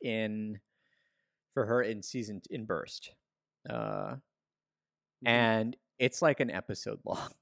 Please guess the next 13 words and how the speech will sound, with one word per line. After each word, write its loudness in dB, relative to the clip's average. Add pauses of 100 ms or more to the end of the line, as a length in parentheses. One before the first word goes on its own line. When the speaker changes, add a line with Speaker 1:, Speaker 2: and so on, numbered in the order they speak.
(120)
Speaker 1:
like, -2
two 2
episodes -2
Speaker 2:
Yeah. -6
Speaker 1:
at, -4
at -4
most. -8 (240)
Like, 0 (400)
but 8
where 10
she -2
gets 0
to 2